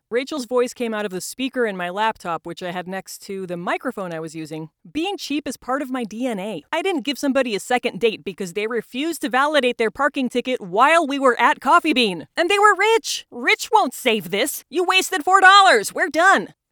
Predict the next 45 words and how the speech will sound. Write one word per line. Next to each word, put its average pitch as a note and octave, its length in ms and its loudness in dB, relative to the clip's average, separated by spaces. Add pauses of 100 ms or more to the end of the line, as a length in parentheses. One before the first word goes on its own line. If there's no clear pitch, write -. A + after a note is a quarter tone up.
(380)
Rachel's D#4 400 -6
mother A#3+ 320 0
is F3 120 -4
from G#3 180 -4
Brazil. G#3 420 -2 (560)
Coincidentally, C#4 840 -6
Porto's C#4+ 400 -2
has A3+ 180 -8
come A3+ 200 -6
up A3 120 -4
in F#3+ 100 -8
this A3+ 180 -2
episode A#3+ 520 -6
and D4+ 220 -4
the C4+ 80 -4
last C4+ 320 -6
one. D3+ 220 -10 (120)
Last G#3+ 260 0
time B3 180 -2
I G#3 60 -2
said G3+ 200 -4
you F3+ 80 -8
should F3 180 -10
know F3+ 140 -6
they E3+ 80 -8
have E3+ 160 -8
great F#3 220 -8
sandwiches. A3+ 600 -8
This F4 140 -8
time E4+ 220 -4
you D4+ 80 -4
should C#4 180 -6
know C#4+ 140 -2
they A#3+ 120 -2
have C4+ 200 -8
great G#3 320 -6
cakes. - 520 -10
I G3+ 140 -6
hate B3 240 -6
cake, G3 260 -6
but G#3+ 140 -6
I've G#3+ 100 -4
heard C#4+ 200 -8
good D4+ 120 -8
things. C4+ 360 -6